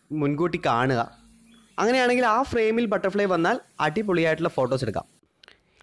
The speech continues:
ഇതുപോലെ കുറച്ച് ഫ്രെയിമുകൾ നമ്മൾ മുമ്പേ കണ്ടുവെക്കുന്നത് നല്ലതായിരിക്കും. അപ്പോൾ ബട്ടർഫ്ലൈസ് അവിടെ വരാൻ സാധ്യതയുണ്ടെന്നും അവിടെ നിന്ന് ഫോട്ടോ എടുക്കാൻ സാധി-, ഒരു ചാൻസ് ഉണ്ടെന്നും നമുക്ക് മനസ്സിലാക്കാൻ പറ്റും. അതുപോലെ തന്നെ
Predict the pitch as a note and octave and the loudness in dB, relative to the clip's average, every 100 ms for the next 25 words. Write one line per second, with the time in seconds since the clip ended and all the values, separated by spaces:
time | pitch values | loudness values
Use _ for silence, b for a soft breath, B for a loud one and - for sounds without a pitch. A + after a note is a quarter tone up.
0 | b G#3 G#3+ C#4+ D4+ C4 B3 B3 - E3+ | b -2 2 2 2 2 0 0 0 2
1 | G3 B3 A#3+ F#3+ E3+ E3 C#3 D3 E3 C3+ | 2 2 2 2 2 2 2 0 0 0
2 | C3 D#3+ E3+ C#3+ C3+ G#2 G2 F2+ - _ | 2 2 0 0 -2 -2 -4 -8 -12 _
3 | _ _ - B B B F3+ G#3 A3 A3 | _ _ -20 B B B -4 0 0 -2
4 | - E3+ F3+ F3 A#3 A#3 A3 G3+ G3+ D3+ | -6 -2 -2 0 0 0 2 2 2 2
5 | C#3+ F3+ F#3 F3+ D#3 D3+ D3+ C3 B2+ - | 2 2 2 2 2 0 0 2 0 0
6 | C3+ C#3 D#3+ E3+ C3+ C3+ C3+ F#3+ D3 D3+ | 0 2 0 0 0 0 0 0 0 -2
7 | D3 A#2+ B2 - - - C#3 C3+ C3 C#3 | 0 0 0 -4 -14 -4 0 0 -2 0
8 | C#3+ F#3+ G3+ E3 D3 C#3 B2 B2+ G#2 A2 | 2 2 2 2 2 0 0 0 -2 0
9 | A2+ G#2+ F2+ - - B B B B F3+ | -2 -2 -8 -14 -20 B B B B -2
10 | G#3+ C4 C4 G3 A#2+ A#2+ | 0 2 2 2 2 0